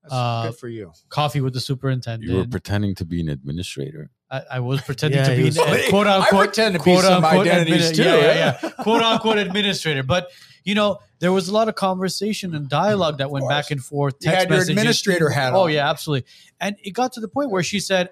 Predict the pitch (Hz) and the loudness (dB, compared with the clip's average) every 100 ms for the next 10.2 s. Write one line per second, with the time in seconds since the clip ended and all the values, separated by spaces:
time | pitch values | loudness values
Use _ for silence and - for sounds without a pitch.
0 | - 175 196 180 165 175 147 - - 170 | -8 -10 -8 -8 -6 -6 -6 -8 -6 -4
1 | 160 - 190 202 190 175 - 175 185 156 | -4 -4 -4 -2 -2 -4 -2 -2 -2 -2
2 | 143 - 156 160 - 123 117 135 233 240 | -4 -4 -2 -2 -2 -8 -14 -6 0 2
3 | 151 107 123 120 123 165 233 269 - _ | 2 0 -2 -2 2 2 4 2 -2 _
4 | _ _ 226 196 143 120 120 123 143 160 | _ _ -6 -4 -4 -6 -8 -8 -8 -10
5 | - - - 240 196 190 202 208 196 156 | -18 -20 -16 -8 -2 0 2 2 2 2
6 | 160 208 240 180 - 143 131 120 131 120 | 2 2 2 2 -2 -2 -4 -4 -4 -6
7 | - 151 180 - 214 175 156 165 180 175 | -6 -4 -2 -2 -4 -6 -8 -8 -4 -2
8 | 180 175 151 151 160 151 135 185 151 127 | -2 -4 -2 -2 -4 -8 -4 -4 -4 -4
9 | 120 120 120 123 160 165 139 120 - _ | -6 -4 -6 -8 -8 -6 -4 -4 -6 _
10 | 175 180 | -2 -2